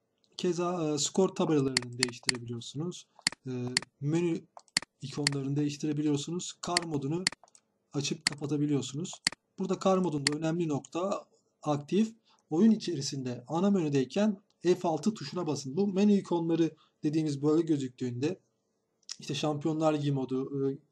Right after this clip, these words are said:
e, maç, normal maç modu, sonra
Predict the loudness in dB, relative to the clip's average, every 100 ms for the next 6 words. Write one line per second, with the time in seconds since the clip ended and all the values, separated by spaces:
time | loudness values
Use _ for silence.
0 | _ _ _ _ _ _ _ -8 -6 -4
1 | -4 -6 -6 -4 -2 -2 -4 -4 0 0
2 | 2 0 0 -2 -4 -8 -4 0 0 -2
3 | -8 _ _ _ -14 -4 -2 0 0 -2